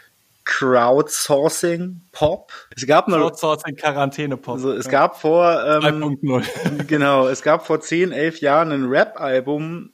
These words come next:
Speaker 1: von einer, ähm, Band namens Cunnilinguist, die haben ein Album gemacht, das hieß, glaub ich, A Strange Journey oder so, wo sie im Prinzip eine Story geschrieben haben, also ein Konzept, und dann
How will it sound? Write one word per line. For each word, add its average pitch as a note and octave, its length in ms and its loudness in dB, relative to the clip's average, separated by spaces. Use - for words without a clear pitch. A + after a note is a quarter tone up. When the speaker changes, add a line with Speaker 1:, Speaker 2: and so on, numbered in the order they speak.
Speaker 1:
von C#3 400 -2
einer, B2+ 680 0
ähm, A#2+ 520 -4
Band C3 280 4
namens C3+ 320 -2
Cunnilinguist, C#3+ 920 0
die C3 500 -4
haben C3+ 220 0
ein C3+ 360 0
Album C#3+ 300 2
gemacht, C3+ 300 0
das - 180 -8
hieß, C#3 240 -10
glaub C3+ 180 -4
ich, B2 120 -6
A C3 40 -6
Strange C#3 440 0
Journey E3 500 2
oder E3+ 220 0
so, G3 320 -4
wo C3+ 340 2
sie C3+ 380 0
im C3 240 -2
Prinzip D#3+ 400 -2
eine B2+ 360 4
Story D3 480 2
geschrieben E3 500 -2
haben, F3+ 440 0
also A#2+ 220 -4
ein B2 200 -4
Konzept, C#3+ 560 -2
und C#3 160 -4
dann C#3+ 420 0